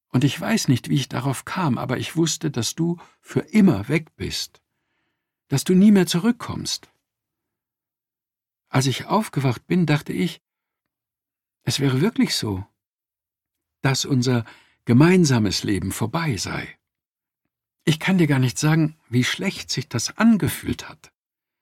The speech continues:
Ich dachte, ich würde eine Panikattacke bekommen. Ich bekam keine Luft. Liebling, ich bin da.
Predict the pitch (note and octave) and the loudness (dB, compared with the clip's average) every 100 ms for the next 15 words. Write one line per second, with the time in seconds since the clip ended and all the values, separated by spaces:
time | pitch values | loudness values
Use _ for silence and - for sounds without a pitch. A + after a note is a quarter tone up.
0 | _ _ _ _ _ _ _ - E3 A#2+ | _ _ _ _ _ _ _ -8 -4 -2
1 | A#2+ D3+ D3+ E3 D#3 C#3+ B2+ D#3+ E3+ D#3 | 0 0 2 2 4 4 4 2 2 0
2 | G#2+ - A2+ F2 F#2 - G#2+ F2+ - _ | -2 -4 -4 -6 -10 -8 -8 -8 -12 _
3 | _ _ _ _ _ _ _ _ _ _ | _ _ _ _ _ _ _ _ _ _
4 | _ _ _ - D#3 D#3 D3+ G#3+ - E3 | _ _ _ -4 -4 -2 -2 0 2 2
5 | C#3 - E4+ - - _ _ _ _ _ | 2 2 -4 -8 -12 _ _ _ _ _
6 | _ _ _ _ _ _ _ _ _ _ | _ _ _ _ _ _ _ _ _ _
7 | _ _ F2+ F2 E2 - - - - - | _ _ -2 -2 -2 -10 -10 -10 -12 -14
8 | _ _ _ _ _ _ _ _ _ _ | _ _ _ _ _ _ _ _ _ _
9 | - - - A#2+ G#2+ G2+ G2+ F#2 C2 - | -8 -4 0 2 2 -2 -2 -4 -8 -14